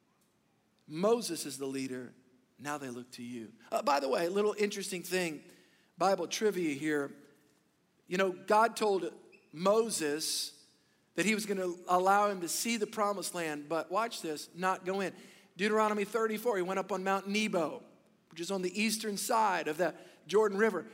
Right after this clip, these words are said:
Moses saw, watch this, don't miss this. He saw the promised land, but he never brought him in. And the Bible actually says that he died.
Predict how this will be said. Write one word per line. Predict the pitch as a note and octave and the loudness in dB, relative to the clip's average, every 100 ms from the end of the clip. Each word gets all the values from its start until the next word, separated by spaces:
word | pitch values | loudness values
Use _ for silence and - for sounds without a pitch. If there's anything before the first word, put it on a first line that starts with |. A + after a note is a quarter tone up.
| - - F3 | -20 -18 -4
Moses | G3 A#3 G#3+ G3 | 4 4 4 -2
saw, | - - A3+ A3 | -2 0 0 0
watch | A3 B3+ - | 4 2 2
this, | G#3 | -4
don't | F#3 A3+ | 0 0
miss | A#3+ A#3 | 0 0
this. | G3 - - | -2 -6 -10
He | A3 | -6
saw | G3+ G#3+ A#3 C4 | -2 0 2 2
the | C4 | 0
promised | B3+ A#3+ A3+ A#3 F#3 G3 | -2 -2 -2 -2 -4 -4
land, | F3+ C#3+ B2+ E3 - _ _ _ _ _ _ _ _ | -6 -6 -8 -12 -20 _ _ _ _ _ _ _ _
but | F3+ | -4
he | F#3 | -2
never | F3+ F#3 F#3+ | 2 2 0
brought | F#3 F#3+ F#3+ | -2 0 0
him | F#3 | -2
in. | G3 F3+ C#3 - _ _ - | -4 -6 -8 -14 _ _ -2
And | B3 | 4
the | |
Bible | B3 E4 F#4+ | 6 6 6
actually | E4 C4+ - B3 | 6 4 2 0
says | C#4 A#3+ A3 - - | 4 4 2 -14 -2
that | A3+ A#3+ | 4 4
he | G#3+ | 4
died. | B3 C4+ A3 - | 4 6 6 2